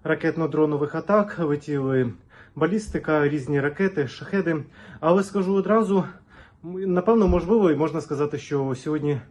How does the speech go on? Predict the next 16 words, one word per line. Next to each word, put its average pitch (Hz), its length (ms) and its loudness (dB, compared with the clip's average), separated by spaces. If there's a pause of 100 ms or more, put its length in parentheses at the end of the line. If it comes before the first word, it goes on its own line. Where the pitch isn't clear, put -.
(420)
ранок 160 360 2
добрий, 175 380 2
бо 143 540 2 (720)
не 175 120 2
спалося 185 500 0
не 180 100 4
лише 175 340 -2
нам, 208 240 4
але 165 460 4
наші 185 260 0
сили 175 260 -2
оборони 180 480 2
не 160 120 0
давали 160 360 2
закрити 156 380 -2
очі 147 380 -2